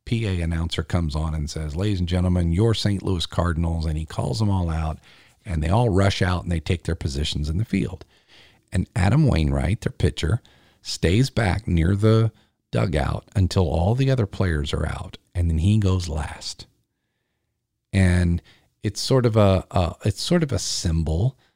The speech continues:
a symbol of, um, putting others first, a symbol of servant leadership. Um, i-, it's just kind of a cool, uh, symbol, um, act that he does on the field. The other thing that you notice about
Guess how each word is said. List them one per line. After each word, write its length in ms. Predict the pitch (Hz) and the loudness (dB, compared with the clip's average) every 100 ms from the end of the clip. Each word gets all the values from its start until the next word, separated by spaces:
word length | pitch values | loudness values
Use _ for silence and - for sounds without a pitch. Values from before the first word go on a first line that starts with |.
| _ - | _ -4
a 100 | 98 | -4
symbol 580 | - - 101 98 95 | -2 0 2 4 2
of, 520 | 90 90 90 85 85 - | 2 2 0 -2 -4 -8
um, 540 | 90 85 80 80 78 - | -6 -4 -4 -2 -4 0
putting 320 | - 101 92 | 0 2 2
others 280 | 82 82 - | 0 -2 -4
first, 500 | - 82 80 85 90 | -2 -2 -2 -2 -4
a 80 | |
symbol 380 | - 113 104 95 | -2 -2 0 -2
of 100 | 85 | -4
servant 540 | - - 104 98 98 - | -4 -2 -2 0 -2 -2
leadership. 800 | 87 78 85 - 73 92 - _ _ _ _ _ _ - | -2 -2 -4 -2 -2 -2 -6 _ _ _ _ _ _ -8
Um, 640 | 82 78 82 82 85 82 - _ | -4 -2 -2 -2 -2 -4 -8 _
i-, 40 | 104 | -6
it's 380 | 98 - 104 | -4 -6 -6
just 340 | - 113 - - | -2 -4 -4 -2
kind 180 | 110 107 | 0 2
of 80 | |
a 80 | 87 | 0
cool, 500 | - 101 92 87 90 - _ _ - | 0 0 2 0 -4 -16 _ _ -16
uh, 280 | - - - - _ _ | -16 -20 -20 -20 _ _
symbol, 720 | - - 107 85 82 76 - _ _ 107 - | -8 -2 0 0 0 -2 -6 _ _ -18 -16
um, 440 | - - - - _ _ _ - | -14 -14 -16 -18 _ _ _ -6
act 400 | 87 - - - | -6 -6 -10 -6
that 140 | 78 | -2
he 120 | 80 | -2
does 420 | 76 78 71 80 - | -2 -2 -2 -6 -6
on 180 | 98 80 | -6 -4
the 80 | 80 | -4
field. 400 | - 76 - - _ _ _ _ _ _ _ _ | -8 -10 -12 -18 _ _ _ _ _ _ _ _
The 80 | 147 | 0
other 140 | 196 | 0
thing 240 | 208 139 104 | 2 4 4
that 140 | - | 4
you 80 | 104 | 2
notice 400 | 90 92 95 - | 4 4 2 0
about 460 | 80 80 80 80 | -2 0 0 -2